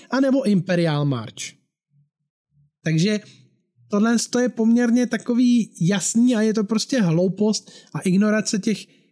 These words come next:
klasických muzikantů, ne všech, který prostě jsou zaseklí na tom, že prostě klasika je ta jediná hudba, která stojí za to a to ostatní je prostě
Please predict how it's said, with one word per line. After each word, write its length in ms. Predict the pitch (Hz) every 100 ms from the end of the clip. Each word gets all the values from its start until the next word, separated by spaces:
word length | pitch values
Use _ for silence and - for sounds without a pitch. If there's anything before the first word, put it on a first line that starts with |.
| _
klasických 540 | - 180 226 226 - 208
muzikantů, 600 | 196 185 180 190 185 196
ne 200 | 330 370
všech, 380 | - 143 120 - _ _ _ _ _ -
který 260 | - 208 233
prostě 360 | 214 190 233
jsou 180 | 208 233
zaseklí 560 | 175 175 - 220 247 254
na 120 | 151
tom, 400 | - 147 147 190 - _ _ _ _ _
že 100 | 180
prostě 360 | 180 208 - 262
klasika 640 | - 151 139 214 170 226
je 160 | 240 208
ta 120 | 185
jediná 480 | 160 170 190 233 226
hudba, 360 | 175 170 165 208
která 320 | 208 214 214
stojí 320 | - 226 208
za 140 | 143
to 140 | 143 233
a 140 | 233
to 100 | 185
ostatní 460 | 170 175 208 190 208
je 80 | 190
prostě 480 | 185 180 - 190